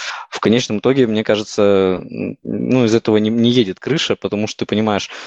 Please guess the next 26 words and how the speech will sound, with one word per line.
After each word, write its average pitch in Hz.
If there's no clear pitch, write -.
да, 208
это 175
чёрная 143
коробка, 135
она 127
сегодня 131
там 107
размером 120
с 98
белаз, 131
ты 113
переключился, 117
вот 143
такая 127
же 113
чёрная 107
коробка, 131
но 135
она 120
там 113
размером, 107
я 101
не 101
знаю, 95
с, -
э, 98